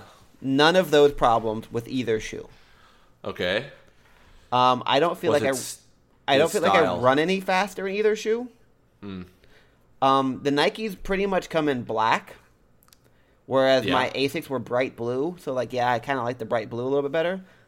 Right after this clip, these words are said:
Speaker 1: You should
Speaker 2: Okay.
Speaker 1: see my Asics tennis shoes. They are, like, lime green. It's awesome.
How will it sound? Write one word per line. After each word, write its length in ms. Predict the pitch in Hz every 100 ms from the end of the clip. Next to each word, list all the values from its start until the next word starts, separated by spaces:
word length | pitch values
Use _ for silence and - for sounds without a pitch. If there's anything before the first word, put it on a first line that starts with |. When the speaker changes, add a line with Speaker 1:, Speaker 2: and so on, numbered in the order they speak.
| _ 107
Speaker 1:
You 80 | 120
should 80 | 104
Speaker 2:
Okay. 80 | 107
Speaker 1:
see 40 |
my 160 | 165 135
Asics 360 | 139 143 117 -
tennis 280 | - 139 135
shoes. 320 | 127 110 110
They 200 | 107 123
are, 100 | 131 127
like, 180 | 117 110
lime 480 | 107 113 117 113
green. 300 | 113 117 110 -
It's 120 | -
awesome. 380 | - - - -